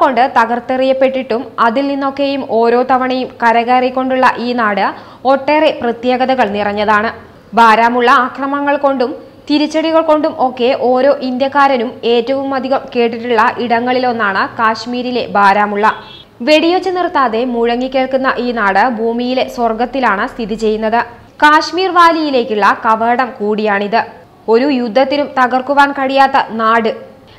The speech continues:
കാശ്മീരിൽ അതിർത്തി പ്രശ്നങ്ങൾ തുടങ്ങിയപ്പോൾ മുതൽ ആരംഭിച്ചതാണ് ബാരാമുള്ളയുടെയും കാലക്കേട്. എന്നാൽ എത്ര അതിക്രമങ്ങൾ സംഭവിച്ചിട്ടുണ്ടെങ്കിലും അതിനൊന്നും തകർക്കുവാൻ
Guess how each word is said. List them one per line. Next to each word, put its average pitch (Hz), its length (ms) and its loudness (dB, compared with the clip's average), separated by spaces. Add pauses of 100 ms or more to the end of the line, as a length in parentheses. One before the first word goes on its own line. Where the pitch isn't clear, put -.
(160)
കാശ്മീരിൽ 330 560 2 (140)
അതിർത്തി 269 360 0
പ്രശ്നങ്ങൾ 294 480 -2
തുടങ്ങിയപ്പോൾ 262 720 0
മുതൽ 214 220 0 (220)
ആരംഭിച്ചതാണ് 240 640 2 (160)
ബാരാമുള്ളയുടെയും 233 1000 -2
കാലക്കേട്. 220 540 2 (720)
എന്നാൽ 233 240 2 (160)
എത്ര 247 180 -2 (180)
അതിക്രമങ്ങൾ 277 580 0 (100)
സംഭവിച്ചിട്ടുണ്ടെങ്കിലും 262 880 -2 (380)
അതിനൊന്നും 320 500 0
തകർക്കുവാൻ 262 520 2